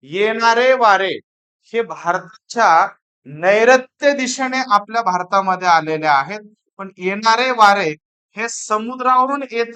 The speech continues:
असल्यामुळं हे वारे कोरडे नसतात, तर हे बाष्पयुक्त वारे असतात.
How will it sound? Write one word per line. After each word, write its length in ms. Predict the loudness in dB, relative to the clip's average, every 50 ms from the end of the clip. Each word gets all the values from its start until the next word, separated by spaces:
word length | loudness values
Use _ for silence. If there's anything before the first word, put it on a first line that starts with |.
| -4 -2
असल्यामुळं 680 | -2 -2 -4 -6 -4 -4 -4 -4 -2 -2 -2 0 -2 -2 -6 _ _ _ _ _ _ _ -12
हे 80 | -8 -2
वारे 320 | 2 2 2 2 2 -2 -6 -8 _ _
कोरडे 420 | -6 -2 -2 0 0 0 0 -2
नसतात, 500 | -2 -2 -6 -6 -8 -8 -2 0 0 0 -2 -6 _ _ _ _ _ -8
तर 100 | -8 -6
हे 240 | -6 -4 -4 -4 -6 -8 -12 _ _ _ _ _ _ _ _ _ _ _ _ _ _ _ _ -12 -4 2
बाष्पयुक्त 720 | 2 2 2 0 -4 -6 -4 -2 -2 -2 -4 -4 -2 0
वारे 280 | 4 6 6 6 6 4
असतात. 440 | 2 0 0 -4 _ -2 -2 -2